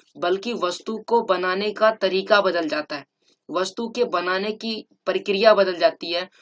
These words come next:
यानी कि उत्पादन प्रणाली में परिवर्तन हो जाता है। वही चीजें बनाती है, जैसे कि कपड़ा पहले भी बन रहा था और कपड़े आज भी बनते हैं, बल्कि उसके बनाने का तरीका अलग हो गया है और इसीलिए उसके बनावट में चेंज आ गया है,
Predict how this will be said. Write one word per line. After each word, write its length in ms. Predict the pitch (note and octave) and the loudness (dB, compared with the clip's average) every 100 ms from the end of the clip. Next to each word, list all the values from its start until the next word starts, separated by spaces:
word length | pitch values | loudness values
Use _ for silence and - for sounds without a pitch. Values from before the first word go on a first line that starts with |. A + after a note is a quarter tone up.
| _ - | _ -10
यानी 240 | E3 F#3+ | -6 -4
कि 300 | G#3 A3+ A#3 - | -6 -6 -6 0
उत्पादन 640 | F#3 - F#3+ F#3 F#3+ A#3 | -2 0 2 2 2 -2
प्रणाली 560 | A3+ F#3 F#3 F#3 G#3 A#3+ | 0 -2 0 2 2 0
में 140 | A#3 | 0
परिवर्तन 440 | A3+ F#3 F3+ - F3 | 0 0 0 -2 -4
हो 80 | D3+ | -2
जाता 280 | D3 - | -6 -6
है। 60 | C#3 - - - _ | -12 -14 -20 -20 _
वही 240 | D3+ F3 A3+ | 0 2 2
चीजें 280 | A#3+ A3+ A#3 | -2 -2 2
बनाती 400 | G#3 G3+ G3 G3 | 4 4 2 2
है, 180 | G3 A3 _ _ - | 2 0 _ _ -6
जैसे 220 | F3+ G#3+ | -4 -2
कि 160 | G#3+ A#3 | -4 -4
कपड़ा 380 | F3+ - G3+ A3 | -2 4 6 6
पहले 320 | G3+ F#3+ A3 | 4 2 0
भी 80 | A#3 | 0
बन 200 | G#3 F#3+ | 0 2
रहा 140 | F#3 | 2
था 220 | - G#3 G3+ _ | 2 0 -2 _
और 140 | - F#3+ | -2 0
कपड़े 340 | F#3 F#3 G#3 A3 | 0 0 0 2
आज 320 | - F#3+ G#3 | 4 2 2
भी 100 | A3+ | 0
बनते 320 | G3+ F3+ E3+ | 2 2 -2
हैं, 120 | D3 - _ _ | -8 -10 _ _
बल्कि 360 | E3 F#3+ G3 C4 | -2 0 -2 -4
उसके 280 | A3 - A#3+ | -4 -2 2
बनाने 380 | F#3+ F#3 G3+ A3 | 2 2 0 2
का 140 | A3 | 2
तरीका 440 | G3+ F#3+ F#3 G3 G#3+ | 2 0 0 4 6
अलग 220 | G#3 G3+ | 6 4
हो 100 | F#3+ | 0
गया 200 | F3 F3+ | -2 -2
है 200 | F3+ G#3+ - _ | -2 -2 -4 _
और 140 | D#3+ F3+ | -2 -2
इसीलिए 420 | G3 A3 A3 A#3+ | -4 -4 0 2
उसके 380 | A3+ G3+ - A#3 | 2 0 -4 -4
बनावट 520 | E3 E3+ F3+ F#3+ A3+ | 0 2 4 4 4
में 180 | G3+ A#3 B3 _ _ | 2 -4 -6 _ _
चेंज 260 | - G3 G3 | 2 4 4
आ 100 | D#3+ | 2
गया 200 | D3 | 0
है, 60 | C#3+ | -8